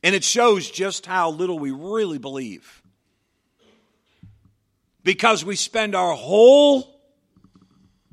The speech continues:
lives getting ready for that last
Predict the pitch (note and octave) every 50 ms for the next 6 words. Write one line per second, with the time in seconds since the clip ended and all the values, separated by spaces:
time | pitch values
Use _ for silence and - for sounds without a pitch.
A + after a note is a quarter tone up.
0 | _ _ - - D#3 F#3 G#3 G#3+ G3+ D#3+ A#2 - - - - - - - - -
1 | _ _ _ _ _ _ _ _ _ _ _ _ _ _ _ _ _ _ _ _
2 | - F3 F#3 F3+ E3+ E3 E3+ F#3 F#3 F3 D#3+ - - D#3 D#3 D#3 D#3 C3 C#3 D#3+
3 | F3 F3 F3 E3+ - - - - -